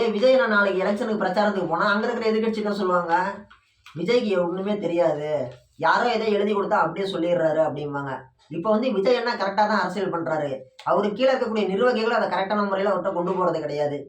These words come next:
இப்ப இன்னைக்கு அயோத்தியா பட்டினம் வர்றாரு அப்படின்னா அயோத்தியா பட்டினத்துல வந்து ரயில்வே ஸ்டேஷன்,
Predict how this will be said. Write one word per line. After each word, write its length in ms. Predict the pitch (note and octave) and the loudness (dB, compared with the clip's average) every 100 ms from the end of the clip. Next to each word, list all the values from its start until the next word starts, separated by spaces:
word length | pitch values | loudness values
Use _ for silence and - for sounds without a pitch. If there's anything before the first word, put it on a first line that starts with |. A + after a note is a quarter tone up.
| _ _ | _ _
இப்ப 160 | _ D#3+ | _ -2
இன்னைக்கு 240 | F3 E3+ | 0 0
அயோத்தியா 360 | D3+ F#3 A3+ A3+ | 0 0 0 0
பட்டினம் 300 | G#3+ G3 F#3+ | 0 0 0
வர்றாரு 220 | F#3 F#3+ | 0 2
அப்படின்னா 300 | G#3 F#3 G3 F#3+ | 0 0 0 0
அயோத்தியா 380 | F#3 A3 G#3+ | 0 0 -2
பட்டினத்துல 320 | F#3+ F3+ F3+ F3 | -2 0 0 0
வந்து 160 | G#3+ | 0
ரயில்வே 280 | F3+ G3+ G#3+ | 0 0 0
ஸ்டேஷன், 360 | G3+ F3+ F#3 | 0 -2 -4